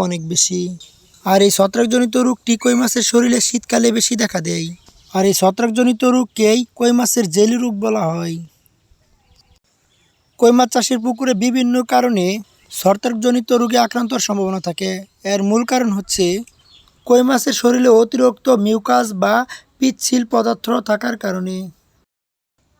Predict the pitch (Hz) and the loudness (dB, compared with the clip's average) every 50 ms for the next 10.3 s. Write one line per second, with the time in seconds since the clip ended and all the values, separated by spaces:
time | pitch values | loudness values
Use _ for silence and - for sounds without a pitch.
0 | _ - - 240 240 247 233 214 226 226 - - - 240 240 226 - 254 240 247 | _ -2 2 2 4 4 2 2 0 -2 -4 -4 -4 -4 -2 -2 -2 -2 -2 0
1 | 247 247 220 - 220 190 190 196 214 240 _ - 214 214 196 - - 226 240 247 | -2 -2 -2 0 2 2 4 2 2 -2 _ -4 -4 -4 -2 -2 -2 -2 -2 -2
2 | 208 262 208 233 220 196 196 214 214 208 - 240 240 214 202 202 214 208 - - | -4 -6 -4 -4 -4 -2 -2 -4 -4 -4 -4 -4 -4 -2 -2 -2 -2 -2 -2 -4
3 | 262 - - - 240 233 208 - 240 233 214 233 220 208 - 208 202 196 208 240 | -6 -6 -4 -6 -6 -6 -8 -6 -6 -6 -6 -6 -10 -10 -6 -4 -4 -4 -4 -6
4 | - - - _ - 190 208 233 226 - - 226 208 226 233 220 240 214 208 - | -8 -16 -20 _ -10 -6 -4 -4 -4 -4 -6 -6 -4 -6 -6 -4 -4 -4 -4 -4
5 | 185 175 175 - 185 185 185 190 180 - _ - - _ _ _ _ - - 190 | -6 -6 -6 -6 -8 -8 -8 -10 -12 -16 _ -20 -20 _ _ _ _ -4 0 2
6 | 214 220 214 196 247 233 233 226 226 220 214 214 214 214 185 226 214 226 196 - | 4 2 2 2 2 2 4 4 4 4 2 2 2 0 0 0 -2 -2 -2 -2
7 | 220 - - 202 208 196 196 226 226 202 202 185 196 190 170 185 180 190 208 220 | -2 -2 0 0 0 0 0 -2 -4 -2 0 2 2 2 4 4 2 4 2 2
8 | 190 190 190 190 196 202 - 214 208 214 220 196 175 214 196 - 226 202 196 214 | 0 2 2 2 0 0 0 0 0 0 0 0 0 -2 -2 -2 -4 -4 -2 -2
9 | 190 196 208 208 202 208 - - 208 - - 185 180 175 170 170 175 175 165 - | 0 2 2 2 0 0 -2 -4 -4 -4 -2 -2 -2 -2 -2 -4 -4 -6 -6 -8
10 | 170 160 - - 175 | -10 -10 -8 -8 -10